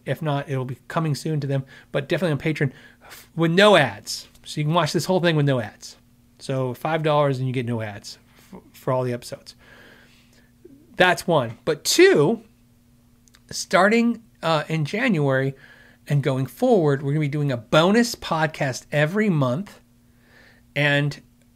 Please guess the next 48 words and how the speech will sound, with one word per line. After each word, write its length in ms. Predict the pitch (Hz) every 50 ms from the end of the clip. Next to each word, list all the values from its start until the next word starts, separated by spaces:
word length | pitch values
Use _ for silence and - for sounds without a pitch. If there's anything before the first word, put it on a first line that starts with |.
| _ _
it's, 340 | - 160 147 143 143 - - -
uh, 180 | 151 143 135 131 135
with 220 | 151 147 147 - - _
a 160 | 147 147 143
guest, 640 | 131 - 185 160 139 180 202 - - - - - - - _ - -
okay? 380 | - - 156 131 131 170 196 - - - - - - - _ _ -
And 80 | 147
we've 160 | 160 160 151
already 160 | 175 185 190 185
confirmed 400 | 196 180 151 - 180 175 170 165
the 60 | 143
first 300 | - 156 170 190 - -
guest. 480 | - 127 135 185 - - - - - - _ - - - - - - - _ _ _ -
And 560 | 151 165 165 160 156 156 151 151 151 147 - - _ -
it's 180 | 175 143 -
gonna 200 | - 208 202 190
be 140 | 170 185 175
guests, 340 | 156 185 185 185 - - - -
it's 160 | 185 - -
gonna 140 | 226 208 190
be 120 | 185 185
everybody 380 | 185 185 196 180 190 185 185 175
from, 480 | 180 - 180 170 170 165 165 160 147 - - - - - - _
you 160 | - 151 160
know, 300 | 156 143 135 135 127 - - - - - _ - -
uh, 120 | - -
f-, 280 | - - - - - - - - 143 -
people 260 | - 180 165 165 147
who 120 | 156 165
build 300 | 151 147 151 139 131 123
guitars, 720 | - 160 - - 226 247 240 226 220 214 208 190 180 - -
you 80 | 170 147
know, 140 | 131 123 123
the 100 | 127 135
people, 340 | - 247 233 240 240 -
the, 200 | 226 202 196 208
the 200 | 208 208 208 220
people 280 | - 240 247 240 - 233
you 140 | 220 214 196
wanna 220 | 202 202 196 180
hear 160 | 170 202 190
from, 220 | - - 110 113 - - _
<laughs> 100 | _ _
right? 380 | - 147 - - - - - -
People 240 | - 190 190 208 202
in 60 | 190
the 80 | 190
industry. 460 | 190 180 147 - - - - - -